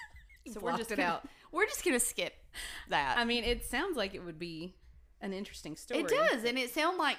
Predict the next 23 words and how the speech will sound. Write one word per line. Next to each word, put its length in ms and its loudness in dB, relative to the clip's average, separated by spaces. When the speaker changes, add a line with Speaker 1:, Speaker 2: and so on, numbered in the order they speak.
Speaker 2:
no, 380 -2
no, 100 -12
ma'am. 240 -14
Speaker 1:
<laughs> 60 -14
Just 240 -12
trying 180 -6
to 60 -20
pull 140 -6
all 80 -6
the 60 -6
cords 300 -10
out. 80 -10
Speaker 2:
Um, 400 4
it 160 2
sounds 240 4
like 140 6
Speaker 1:
Okay. 80 0
Speaker 2:
it 80 0
would 120 -4
be 140 -6
very 320 -2
interesting, 640 -10
but 340 -2